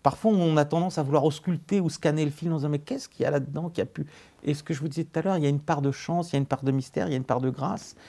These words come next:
et, et de confiance dans, la, dans la, le moment où on fabrique, on trouve une espèce de chemin comme ça lumineux qu'on s'efforce de suivre sans trop savoir, hein. Vous savez, c'est comme la, la comédie, c'est toujours un pari. Est-ce que ça va être drôle ou pas ? On ne sait pas quand on écrit,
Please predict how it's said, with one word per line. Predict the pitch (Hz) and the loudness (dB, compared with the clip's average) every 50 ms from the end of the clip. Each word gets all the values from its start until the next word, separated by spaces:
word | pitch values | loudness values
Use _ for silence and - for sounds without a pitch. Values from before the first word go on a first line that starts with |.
| - - _ _ - | -20 -20 _ _ -10
et, | - - 104 - - - 113 - - - - _ - | -8 -6 -4 -4 -4 -4 -6 -8 -10 -14 -20 _ -2
et | - 127 123 127 - - - - - | -2 0 0 -2 -6 -14 -14 -14 -4
de | - 131 | -4 -4
confiance | 131 - 160 160 - - - 151 156 170 160 - | 0 0 0 0 0 0 0 0 0 0 0 0
dans, | 135 135 | 2 2
la, | 127 127 | 2 4
dans | 117 131 | 4 4
la, | 127 120 | 4 4
le | 123 135 | 4 2
moment | 135 135 139 147 151 | 2 2 2 2 2
où | 147 139 | 2 0
on | 135 | 0
fabrique, | 127 - - 135 135 127 127 170 185 175 - | 0 2 2 2 2 2 0 -2 -2 0 -2
on | 143 | -2
trouve | 135 - - 151 147 | -4 -2 -4 -2 -2
une | 143 | -2
espèce | 135 120 - 143 135 123 | -2 -2 -2 -4 -2 -2
de | 123 127 | -2 -4
chemin | - - - 135 143 147 | -4 -4 -4 -2 -2 0
comme | 147 147 147 | 0 0 -2
ça | 143 - 147 | 0 0 -2
lumineux | 143 139 135 135 139 143 147 165 175 165 - - - - - | 0 0 0 0 0 2 2 2 2 0 -4 -10 -14 -10 -4
qu'on | - 143 | -2 -2
s'efforce | 139 - 151 143 - 147 131 127 | 0 0 -2 0 0 -2 0 0
de | 127 131 | 0 -2
suivre | - - - 190 196 160 131 117 - - - _ _ _ | -2 -2 -2 0 0 0 0 -4 -6 -10 -16 _ _ _
sans | - - - 160 156 | -16 -6 -4 -4 -4
trop | 143 - - 143 | 0 2 2 2
savoir, | 143 - 120 117 139 175 220 220 165 123 | 4 2 0 0 0 0 0 0 0 -2
hein. | 123 127 127 123 | -2 -2 -2 -2
Vous | 113 | -4
savez, | - - 123 143 | -2 -2 0 0
c'est | 143 - 139 | 0 -2 -2
comme | - 131 127 | -2 0 0
la, | 127 120 | 0 -2
la | - - 123 120 | -2 -2 -2 0
comédie, | - 139 135 143 143 | 0 0 0 0 -2
c'est | 139 - - | -4 -6 -8
toujours | - - 113 104 113 | -8 -6 -4 -4 -4
un | |
pari. | 107 - 110 104 120 156 | 0 0 0 0 0 -2
Est-ce | 156 143 - | -4 -4 -6
que | - 113 | -8 -8
ça | - 113 107 | -8 -6 -4
va | 107 107 | -4 -4
être | 98 98 | -4 -4
drôle | 107 113 120 123 | -4 -4 -4 -4
ou | 117 | -4
pas ? | - - 117 | -2 -4 -4
On | |
ne | 117 | -4
sait | - - - | -4 -8 -10
pas | - - - - - | -8 -6 -6 -6 -6
quand | - - - - | -8 -10 -12 -12
on | - 117 | -10 -10
écrit, | 120 117 - - - 107 - | -10 -10 -10 -10 -10 -10 -10